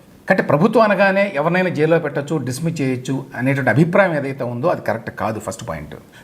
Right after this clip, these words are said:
తర్వాత ఐపీఎస్ అధికారుల్ని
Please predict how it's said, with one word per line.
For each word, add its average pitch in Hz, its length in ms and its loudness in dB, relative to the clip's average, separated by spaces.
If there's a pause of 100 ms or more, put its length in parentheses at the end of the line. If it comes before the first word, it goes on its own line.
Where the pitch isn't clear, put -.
(140)
తర్వాత 135 580 2 (160)
ఐపీఎస్ 220 520 2
అధికారుల్ని 131 760 -2